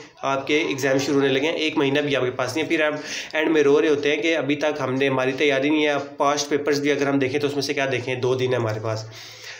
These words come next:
तो वो बाद में end में बहुत issue बनता है। तो आप एक तो, अ, वो ग्लॉसरी tips जो है handouts में से वो देखें, handouts read out करें। और secondly handouts पूरे नहीं यूज़, अ, आपने read out करने, जो मैंने तरीका बताया उस पर आपने अमल करना है। दूसरा,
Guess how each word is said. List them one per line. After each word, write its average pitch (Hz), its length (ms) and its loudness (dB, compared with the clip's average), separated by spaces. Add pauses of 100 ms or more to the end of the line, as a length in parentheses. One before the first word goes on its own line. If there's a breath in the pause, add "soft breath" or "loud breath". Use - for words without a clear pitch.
तो 160 80 -2
वो 175 100 4
बाद 160 220 4
में 170 140 4
end 147 120 2
में 151 120 2
बहुत 135 160 2
issue 131 180 -2
बनता 117 260 -2
है। 110 140 -6 (260 loud breath)
तो 185 60 2
आप 180 300 0
एक 180 140 -2
तो, 196 80 4
अ, - 440 -2
वो 160 180 2
ग्लॉसरी 156 340 2
tips 196 420 0
जो 160 100 2
है 156 120 2
handouts 156 360 2
में 175 60 0
से 175 80 0
वो 175 100 2
देखें, 180 240 0
handouts 156 380 2
read 170 120 2
out 175 160 2
करें। 175 200 0 (300 loud breath)
और 175 160 2
secondly 170 720 2 (400 loud breath)
handouts 180 280 2
पूरे 226 240 4
नहीं 233 140 2
यूज़, 151 380 2
अ, 143 240 4
आपने 135 400 2
read 135 160 0
out 131 120 2
करने, 135 140 0
जो 139 120 0
मैंने 143 140 4
तरीका 143 240 0
बताया 160 280 2
उस 170 100 0
पर - 140 -2
आपने 120 220 -2
अमल 113 180 0
करना 110 220 -4
है। - 280 -12
दूसरा, 185 420 2